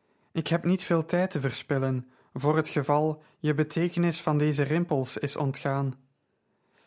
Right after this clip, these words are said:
Ik zit niet te wachten op een langetermijnsinvestering, snap je?" Lydia's mond bleef even open hangen.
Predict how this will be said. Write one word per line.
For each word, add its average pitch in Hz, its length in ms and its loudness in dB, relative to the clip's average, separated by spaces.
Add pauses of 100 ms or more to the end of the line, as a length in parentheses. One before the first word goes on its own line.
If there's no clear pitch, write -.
Ik 151 140 -4
zit 156 200 0
niet 156 180 0
te 160 100 2
wachten 151 480 -2 (200)
op - 160 -2
een 165 80 6
langetermijnsinvestering, 139 1700 0
snap 175 360 -4
je?" 220 220 -6 (1200)
Lydia's 139 540 0
mond 139 460 -2
bleef 139 240 0
even 147 340 -2
open 143 320 -2
hangen. 139 460 -2